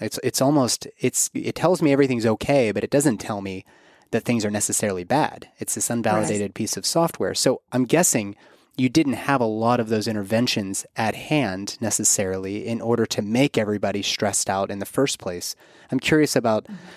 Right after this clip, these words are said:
Speaker 1: about how you kept the C-section rates down. Was it just out of necessity, or was it just that you knew that, hey, this baby's gonna ha-, be better off and the mom's gonna be better off given the conditions, dis-,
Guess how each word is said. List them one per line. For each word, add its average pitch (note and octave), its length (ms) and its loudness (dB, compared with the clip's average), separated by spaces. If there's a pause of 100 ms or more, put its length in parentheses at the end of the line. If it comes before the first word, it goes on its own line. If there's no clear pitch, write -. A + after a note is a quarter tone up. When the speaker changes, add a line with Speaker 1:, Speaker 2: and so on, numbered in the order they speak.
(220)
Speaker 1:
about A2+ 380 0
how C#3+ 200 2
you C3 160 0
kept - 240 -6
the G2+ 80 -8
C-section - 640 -2
rates G2+ 260 -4
down. G#2 460 -2
Was A2+ 180 -2
it A2 100 0
just - 200 0
out A2 100 0
of G2 80 -4
necessity, D#3+ 840 0
or A2+ 80 0
was G#2+ 220 0
it A2 100 -2
just - 220 -2
that - 100 -4
you G#2+ 140 -2
knew A2 360 2
that, G2 140 0
hey, A2 220 2
this G#2 240 -2
baby's G#2+ 440 0
gonna G2 180 -4
ha-, G2+ 140 -8
be G#2 120 -2
better G2+ 320 0
off G2 180 0
and G#2 100 -2
the F#2 40 -2
mom's A#2+ 340 2
gonna G#2 140 -2
be G2 100 -4
better F#2+ 220 -2
off F#2+ 160 -2
given G2+ 220 -2
the F#2+ 40 -6
conditions, G2 600 -6
dis-, A2 180 0